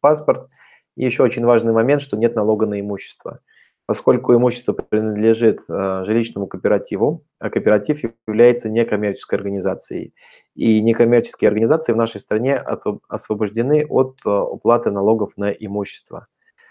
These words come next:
Но скажу вам, что мы живём в стране уникальной, и есть не-, некоторые регионы, которые, в которых жилищный кооператив должен платить налоги. Вот не знаю почему. В целом по России не платят, но есть несколько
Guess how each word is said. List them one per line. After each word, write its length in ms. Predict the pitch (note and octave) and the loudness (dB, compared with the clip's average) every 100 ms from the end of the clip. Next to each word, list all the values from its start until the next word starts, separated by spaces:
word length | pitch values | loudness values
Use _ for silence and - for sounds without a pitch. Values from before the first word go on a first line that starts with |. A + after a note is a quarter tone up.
| _ _ _ _ _ | _ _ _ _ _
Но 100 | A#2+ | -2
скажу 320 | B2+ C#3 C3+ C#3+ | 0 2 4 6
вам, 140 | B2 | 4
что 160 | B2+ B2+ | 2 2
мы 140 | B2 | 2
живём 260 | A#2 A#2+ A2 | 4 4 4
в 60 | |
стране 300 | - A#2 A2+ | 4 4 4
уникальной, 640 | G#2+ G#2+ D3 D#3+ D#3+ D#3+ C#3+ _ | 0 0 2 2 2 0 -6 _
и 480 | - A2 G#2 G2+ G2 | -8 -4 -4 -4 -6
есть 340 | G2 A#2 A#2 - | -6 -4 -4 -4
не-, 200 | A2 A2 | -4 -2
некоторые 460 | A2+ A2+ - G2+ | -2 -4 -4 -4
регионы, 480 | G2+ G2+ G#2+ D3 D3 | -4 -2 0 0 0
которые, 640 | - G2 A#2 A#2 A2+ A2+ - _ _ _ _ _ _ _ - | -4 2 4 6 6 4 -6 _ _ _ _ _ _ _ -10
в 140 | G2+ | -4
которых 340 | - A2+ B2+ A2 | 0 2 2 2
жилищный 380 | G#2+ A2+ A2+ G2 | -2 -4 -6 -14
кооператив 500 | - G#2+ G2+ D3 C3 | -6 -6 -4 -6 -2
должен 480 | G#2+ A#2+ A#2 A#2 _ | -2 -2 -4 -10 _
платить 360 | G#2 G2 - A2 | -12 -10 -8 -6
налоги. 480 | G#2+ G2+ G2 - - G2+ | -4 -4 -6 -12 -20 -20
Вот 100 | - - | -20 -14
не 100 | G2+ | -10
знаю 260 | - G2+ | -6 -6
почему. 480 | F#2+ - G2+ G2+ G2+ _ - _ | -6 -12 -10 -8 -10 _ -20 _
В 80 | - | 0
целом 260 | C#3+ B2+ G#2+ | 2 4 4
по 80 | |
России 320 | A2+ A2+ B2 A2 | 4 4 2 0
не 120 | A2 | 0
платят, 400 | C3+ D#3+ C3 A2+ | 2 2 0 -2
но 60 | |
есть 280 | A2 A2+ - _ | 0 0 -2 _
несколько 760 | A2+ G#2+ - G2+ G2+ G#2 G2+ | -4 -4 -6 -8 -4 -4 -4